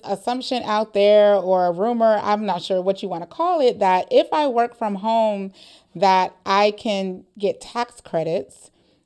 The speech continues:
where I can, uh, file for those because I'm working from home or I'm working remotely. Can you, uh, expound on that? Is there a tax credit for that? Or should I be using whatever they're talking about? 'Cause, you know, I don't know,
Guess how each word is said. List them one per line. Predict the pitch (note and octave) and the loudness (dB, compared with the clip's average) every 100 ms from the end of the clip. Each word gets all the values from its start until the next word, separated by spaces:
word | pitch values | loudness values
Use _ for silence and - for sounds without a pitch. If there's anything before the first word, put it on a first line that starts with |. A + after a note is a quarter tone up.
| - | -2
where | F#3+ F#3+ F#3 | 2 2 2
I | F#3 F#3 | -2 -4
can, | - G3 F3+ F3+ | -6 -8 -6 -8
uh, | F3+ E3+ E3+ E3+ - | -6 -4 -4 -6 -4
file | - A3 A#3+ | 0 2 2
for | B3 A3+ | 2 0
those | G3 F#3 F3+ F3+ | 2 2 0 -4
because | G3+ G3+ | -6 -4
I'm | F#3 | -2
working | F#3 F3+ F#3+ | -6 -8 -10
from | F#3+ F3+ | -8 -6
home | F#3+ F#3 F3 | -4 -2 -2
or | |
I'm | F3 F3 | -4 -6
working | E3+ F3 | -8 -8
remotely. | E3 E3 E3 - E3 D#3+ - _ _ | -8 -4 -4 -4 -6 -8 -14 _ _
Can | C#4 | -2
you, | E4+ | 0
uh, | - D#4 | 0 0
expound | - B3 - A#3+ C4 B3+ | -2 -4 -2 0 2 0
on | B3+ B3+ | 0 0
that? | B3+ - | 0 2
Is | C#4+ D4 | 2 4
there | D4+ | 2
a | C#4+ | 2
tax | - A#3+ - | -2 -4 -4
credit | - C4 C4 - | -4 -2 -2 -2
for | C4+ | -2
that? | B3 C4 B3+ - - | 0 0 0 -2 0
Or | G#3 | 0
should | G3+ C4 | 2 0
I | C4+ | 0
be | B3+ | -2
using | G3+ G3+ A#3+ C4 B3+ F#3+ | -4 -4 -4 -4 -2 2
whatever | G3+ A#3 A3+ | 4 4 2
they're | A3+ | -4
talking | A3+ A3+ A#3 | -2 -4 -2
about? | A3 G#3+ | -2 -4
'Cause, | F#3+ | -6
you | G3+ | -6
know, | F3 | -4
I | G3 | -2
don't | F#3 E3 | -2 -2
know, | D#3+ E3 | -6 -8